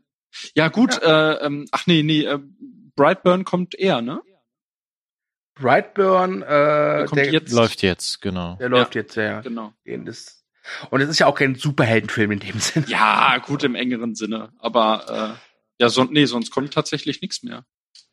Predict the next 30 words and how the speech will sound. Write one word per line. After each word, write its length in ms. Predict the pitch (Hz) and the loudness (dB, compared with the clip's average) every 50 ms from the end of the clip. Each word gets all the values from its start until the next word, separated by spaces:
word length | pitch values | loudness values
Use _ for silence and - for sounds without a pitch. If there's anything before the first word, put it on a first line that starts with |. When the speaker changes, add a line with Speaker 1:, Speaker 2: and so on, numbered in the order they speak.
| _ _ 151 | _ _ 0
Speaker 2:
Ja, 180 | 147 139 - - | 0 0 0 0
aber 160 | - 143 147 | 2 4 4
Speaker 1:
Sie 60 | 139 | 4
Speaker 2:
überleg 240 | 151 180 196 208 - 127 | 4 4 2 2 2 2
mal, 80 | 120 117 | 0 0
dieses, 400 | 123 135 156 170 - - - _ 156 _ | 0 -4 -10 -12 -14 -14 -16 _ _ _
in, 140 | - 156 151 | -4 -2 -2
im 140 | 131 - 147 | -2 -2 0
ersten 340 | 147 156 202 - - 208 156 | 2 2 2 2 0 -2 0
Halbjahr 300 | 170 220 247 - - 135 | 0 0 0 2 2 0
hatten 180 | 143 143 - 151 | 0 0 -2 -6
wir 40 | 143 | -6
schon 180 | - 151 139 | -6 -6 -4
Captain 300 | - 147 147 147 - 139 139 | -2 -4 -4 -2 -2 -2 0
Marvel, 440 | 139 151 160 175 175 180 175 175 | 2 2 2 2 2 0 -2 -2
Shazam, 840 | 156 - - - 139 131 123 - 143 139 151 165 190 196 202 214 202 - - - - - - - _ _ | -2 -4 -4 -4 -4 -4 -4 0 2 2 4 4 2 0 -4 -6 -8 -12 -16 -20 -20 -20 -20 -20 _ _
äh, 280 | - 135 131 135 135 127 - - | -2 0 2 2 2 2 0 -2
Endgame, 880 | - - - 202 - _ - 190 190 190 190 196 202 214 226 240 220 220 _ _ _ _ - | -2 -2 -2 -2 -6 _ -4 -2 0 0 0 -2 -4 -6 -8 -10 -12 -16 _ _ _ _ -4
äh, 140 | 139 135 131 | 0 2 2
Speaker 1:
Ja. 580 | - 135 135 135 135 131 - 147 139 - _ _ _ _ _ _ _ _ _ _ _ _ _ - | 4 4 2 2 0 0 -2 -4 -8 -12 _ _ _ _ _ _ _ _ _ _ _ _ _ -12
Speaker 2:
X-Men, 480 | 190 - - - 214 208 226 262 294 - _ _ _ _ _ | -10 -8 -4 -2 0 0 0 -2 -4 -12 _ _ _ _ _
ne? 240 | - 127 165 214 214 _ _ _ _ | -10 -8 -8 -8 -10 _ _ _ _
Speaker 3:
Mhm. 260 | 107 98 82 98 113 156 196 | -12 -10 -8 -10 -10 -8 -6
Speaker 1:
Ach 100 | 180 - | 0 2
ja, 140 | 135 123 117 | 4 4 4
jetzt 260 | 113 - - - - | 2 -2 -4 -2 0
Dark 180 | 113 107 - | 0 0 0
Phoenix, 460 | - - 120 113 104 107 - - - _ _ | -4 -4 -4 -4 -4 -6 -8 -12 -14 _ _
ja. 160 | - 107 - _ - | -16 -16 -14 _ -4
Speaker 2:
Ja. 200 | 151 139 - - | -4 -4 -4 -4